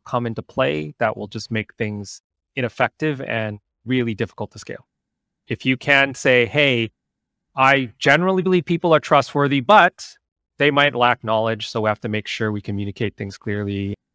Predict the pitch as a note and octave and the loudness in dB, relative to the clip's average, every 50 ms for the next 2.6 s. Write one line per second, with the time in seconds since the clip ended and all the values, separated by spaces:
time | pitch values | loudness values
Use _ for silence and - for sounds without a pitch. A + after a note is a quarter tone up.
0 | _ _ - C#3+ C#3+ D3 C#3+ C#3+ C#3+ C#3 B2+ - C3 B2+ B2 B2 - - - - | _ _ 2 2 4 4 6 4 4 2 2 0 2 4 4 4 2 -2 -8 -4
1 | - A#2 A2+ A2+ A2 A2 - - A#2 G#2+ G#2 - - G#2+ G#2 G#2 G2 - - - | -2 0 0 0 0 -2 -4 -4 -4 -4 -4 -4 -4 -4 -4 -4 -6 -8 -8 -6
2 | - G#2+ G#2 G#2 G#2 G2+ G2+ G#2 G#2 G#2 G2 - | -4 -4 -2 -2 -4 -4 -6 -6 -6 -6 -8 -12